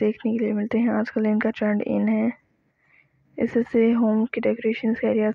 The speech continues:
लिए जाते हैं, Wallpapers लिए जाते हैं, सबसे बहुत ही decent से। So kindly मेरा कोई आइडिया skip मत कीजिएगा।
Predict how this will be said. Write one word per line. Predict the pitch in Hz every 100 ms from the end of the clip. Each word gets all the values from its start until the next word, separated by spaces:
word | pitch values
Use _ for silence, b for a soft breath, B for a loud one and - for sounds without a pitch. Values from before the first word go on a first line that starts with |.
| -
लिए | 214
जाते | 214 202 214 214
हैं, | 233 226 247 _ _ _ _ _ _ B B B B B _ 240
Wallpapers | 220 220 247 226 226 233 233
लिए | 214
जाते | 214 214 214
हैं, | 214
सबसे | - 226 220 226
बहुत | 240 233 -
ही | 220
decent | 214 - 214 -
से। | 220 226 - _ _ _ _ _ _ _ _ _ _ _ _ _ _ _ _ _ _ _
So | - 226
kindly | 226 220 220 226
मेरा | 226 220
कोई | 233 226 233
आइडिया | 226 220 214 233
skip | - 226 -
मत | 240
कीजिएगा। | - 220 - 202 214